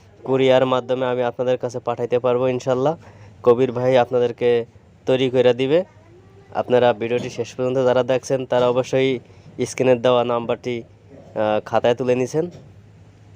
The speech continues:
ওই নাম্বারে আপনারা কল করবেন, সন্ধ্যার পরে কল করবেন। আহ,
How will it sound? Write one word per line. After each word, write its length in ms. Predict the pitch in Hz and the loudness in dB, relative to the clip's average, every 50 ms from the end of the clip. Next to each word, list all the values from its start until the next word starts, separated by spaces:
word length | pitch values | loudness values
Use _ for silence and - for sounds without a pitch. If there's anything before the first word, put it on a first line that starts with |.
| - - - - - - - - - - - - - - | -20 -20 -20 -20 -20 -20 -20 -20 -20 -20 -20 -20 -8 2
ওই 160 | 120 120 127 | 2 4 4
নাম্বারে 440 | 127 127 127 123 127 123 127 123 120 | 4 2 2 2 0 0 2 2 0
আপনারা 320 | 120 - 127 127 127 127 | 0 0 -2 -2 -2 -2
কল 260 | 123 - 127 123 123 | 0 0 2 2 2
করবেন, 400 | 123 - 131 131 127 147 156 170 175 147 - _ _ _ | 0 -2 -4 -2 -2 -4 -6 -6 -8 -12 -20 _ _ _
সন্ধ্যার 420 | - - 123 123 127 123 127 123 123 | -8 -4 -2 -2 0 2 0 0 0
পরে 260 | - 131 127 131 131 | 0 0 0 0 -2
কল 200 | - 131 127 127 | -2 -2 -4 -2
করবেন। 340 | 127 135 127 127 127 143 156 165 | 0 -2 -2 -2 -2 -4 -6 -6
আহ, 1040 | - - - _ - - - - - - - - - - 113 110 110 107 107 107 101 | -10 -16 -20 _ -20 -20 -20 -20 -20 -20 -20 -20 -14 -6 -2 0 2 2 2 0 -2